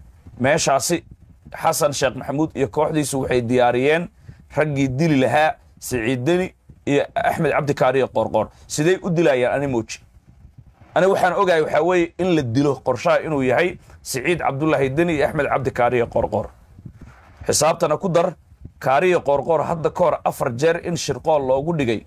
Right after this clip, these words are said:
Galmudug. Xasan Sheekh Maxamuud oo degan magaalada Dhuusamareeb markuu lahaa dagaalka wejiga koowaad. Mar waxaa loo dhigay meesha la yidhaahdo Laas Gacmay. Waa tii Cabdi Qaybdiid iyo Dhaban Cad ay ku dhaawacmeen.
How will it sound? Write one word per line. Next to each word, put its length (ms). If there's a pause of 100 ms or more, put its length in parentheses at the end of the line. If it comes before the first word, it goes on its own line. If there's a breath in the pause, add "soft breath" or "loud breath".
Galmudug. 400 (380 soft breath)
Xasan 440
Sheekh 200
Maxamuud 400
oo 100
degan 360
magaalada 420
Dhuusamareeb 560 (320 soft breath)
markuu 280
lahaa 340 (180)
dagaalka 360
wejiga 320
koowaad. 420
Mar 140
waxaa 240
loo 200
dhigay 360
meesha 300
la 80
yidhaahdo 160
Laas 220
Gacmay. 380 (220)
Waa 120
tii 320 (320 soft breath)
Cabdi 220
Qaybdiid 500
iyo 140
Dhaban 340
Cad 180
ay 120
ku 100
dhaawacmeen. 540